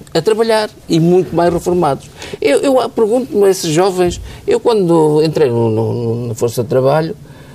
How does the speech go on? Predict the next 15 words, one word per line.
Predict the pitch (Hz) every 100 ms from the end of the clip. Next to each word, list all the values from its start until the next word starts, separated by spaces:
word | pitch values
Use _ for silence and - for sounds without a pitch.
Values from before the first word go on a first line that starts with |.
| -
quer | -
dizer, | 110 113
comecei | 113 107 113
a |
trabalhar, | 113 120 127 135 160 165 -
havia, | 143 143 165 143
sabe | 156 139
quantos | - 180 151
pensionistas | - 156 139 - 127 139 - 120
por | -
velhice | 113 117 110 117 110
em | 107
Portugal? | - 101 101 110 110 - - - - - - - - - - - -
Doze | 117 127 131 117
mil. | 110 107 92 90 101